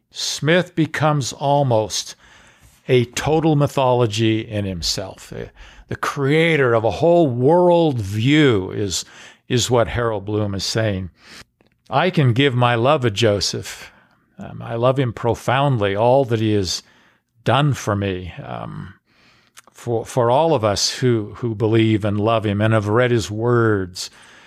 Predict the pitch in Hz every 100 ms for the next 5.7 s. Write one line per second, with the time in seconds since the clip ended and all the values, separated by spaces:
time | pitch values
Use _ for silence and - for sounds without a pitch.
0 | _ _ _ _ _ - 107 104 - -
1 | - _ _ _ _ - - _ _ 165
2 | - _ - 208 254 214 - 151 180 170
3 | 120 120 110 101 101 95 110 110 95 92
4 | - - - _ _ _ _ _ _ _
5 | _ - - - 117 - 120